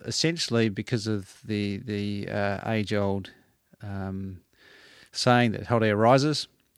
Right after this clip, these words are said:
and that creates a cyclic effect or a, a convection current inside a space. Now, obviously, that, that requires some air movement to, uh, achieve that. Um,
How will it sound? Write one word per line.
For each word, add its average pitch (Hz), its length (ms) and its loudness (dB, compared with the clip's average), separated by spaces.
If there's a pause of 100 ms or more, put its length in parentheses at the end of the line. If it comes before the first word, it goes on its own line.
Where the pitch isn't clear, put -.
(120)
and 107 440 -4
that - 300 0
creates 101 480 -4
a 101 60 -8
cyclic - 560 -4
effect - 380 -10
or 101 140 -6 (120)
a, 98 80 -8
a - 40 -10
convection 101 720 -6
current - 560 -6 (440)
inside 104 520 -2
a - 60 -8
space. - 580 -2
Now, 104 180 -2
obviously, 107 360 -6
that, 101 240 -4 (160)
that 107 220 -6
requires 101 480 -6
some 98 240 -10
air 117 240 0
movement 101 540 -6 (520)
to, 98 600 -8
uh, 95 320 -8
achieve 117 460 -4
that. 98 260 -8 (1400)
Um, 139 460 4